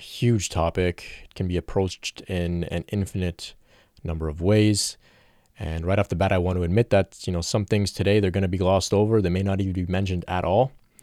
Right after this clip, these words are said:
But overall, I've done my best to create something that returns back to the foundations of what this journey is really all about. Now, for me,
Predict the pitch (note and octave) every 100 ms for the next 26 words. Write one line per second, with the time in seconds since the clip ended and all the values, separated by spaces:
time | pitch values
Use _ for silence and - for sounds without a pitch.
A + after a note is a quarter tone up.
0 | - _ _ _ _ - D3 E3+ D#3 C#3+
1 | C#3 B2 C3+ C#3 G#2+ A#2 - - - A#2+
2 | A2+ - A#2 A2 G2+ F#2+ F#2 - - -
3 | - _ - - A2+ F2 E2+ G2+ - E2+
4 | - F2+ E2 F#2 G2 F#2+ F2 D2+ E2+ -
5 | E2+ - F2+ E2+ E2+ D#2 - E2+ E2 E2
6 | - D#2+ D#2+ D#2+ - - - - - _
7 | _ - - - _ - A2 G#2+ B2 C3+
8 | C3+